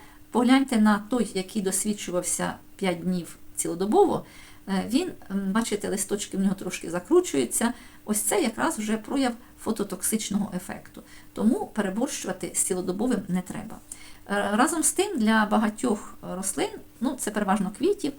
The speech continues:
але так само і, е, можуть бути і селера, і суниці, важливо дуже досвічувати перші дні для того, щоб вони зійшли, тому що вони сходять тільки на світлі. Ну, а втім,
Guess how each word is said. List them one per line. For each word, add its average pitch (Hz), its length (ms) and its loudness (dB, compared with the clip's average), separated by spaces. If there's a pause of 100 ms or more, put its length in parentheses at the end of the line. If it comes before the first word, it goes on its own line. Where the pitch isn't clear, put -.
(300)
але 202 460 2 (280)
так 180 180 -6
само 180 400 0 (100)
і, 175 180 -2 (460)
е, 170 220 -8
можуть 175 260 -4
бути 170 480 -8
і 165 160 -8 (260)
селера, 254 720 2
і 170 180 -6
суниці, 220 720 0 (300)
важливо 254 360 2
дуже 226 260 0
досвічувати 196 720 -2 (320)
перші 196 340 -2
дні 247 280 0 (280)
для 202 80 2
того, 320 200 4
щоб 208 180 -2
вони 233 160 6
зійшли, 220 400 0 (100)
тому 208 180 2
що 196 200 -4
вони 247 220 2
сходять 220 440 0
тільки 202 280 -4
на 180 120 -2
світлі. - 540 -2 (200)
Ну, - 200 0
а 196 100 2
втім, 311 340 0